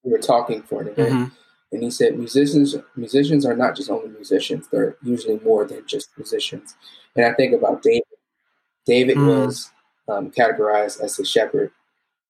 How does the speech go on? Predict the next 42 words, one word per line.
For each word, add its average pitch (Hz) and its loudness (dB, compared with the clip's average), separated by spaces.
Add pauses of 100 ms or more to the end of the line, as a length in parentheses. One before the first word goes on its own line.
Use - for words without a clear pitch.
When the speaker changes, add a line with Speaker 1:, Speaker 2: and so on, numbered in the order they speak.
(100)
Speaker 1:
uh, 98 -4 (180)
and 113 0
then 113 2
he 113 -4
was 110 -4
categorized 104 0
as 98 -2
a 104 -8
musician 147 0
slightly, 151 2 (100)
you 127 0
know, 127 2
'cause 113 -6
they 113 4
were 107 0
looking 123 0
for 113 0
a - -4 (160)
musician - -10
for 113 0
the 147 -4
king. 147 0
So - -2
you 117 -2
had 135 4
to 123 -2
be 117 -12
pretty 120 -2
good 110 2 (680)
to 113 -8
be 107 -6
a 98 -6
musician, 104 -8 (360)
uh, 110 0
to 107 -2
be 104 -6
selected. - 0 (520)
And 120 0
then 135 4
he 131 0
was 107 0
king. 151 0